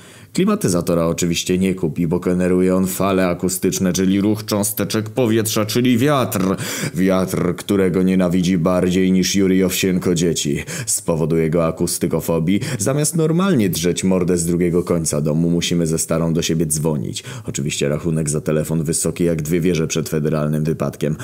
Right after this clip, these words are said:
Rekompensuje to chociaż zerowy rachunek za ogrzewanie i światło, więc bilans jest zerowy. Czyli dla naszego pojeba zadowalający. Zerowy.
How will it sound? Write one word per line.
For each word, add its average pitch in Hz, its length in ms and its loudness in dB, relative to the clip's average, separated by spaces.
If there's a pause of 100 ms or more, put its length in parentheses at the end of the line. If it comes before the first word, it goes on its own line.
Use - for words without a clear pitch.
(220)
Rekompensuje 78 720 -2
to 78 120 -4
chociaż 76 320 -2
zerowy 78 360 0
rachunek 78 420 -2
za 78 120 0
ogrzewanie 78 500 0
i 85 60 0
światło, 80 400 -2
więc 67 300 -6
bilans 76 400 -4
jest 76 200 -6
zerowy. 80 440 -2 (400)
Czyli 294 260 0
dla 113 140 0
naszego 82 640 -2
pojeba 82 600 0 (120)
zadowalający. 85 1400 -2 (280)
Zerowy. 170 840 -2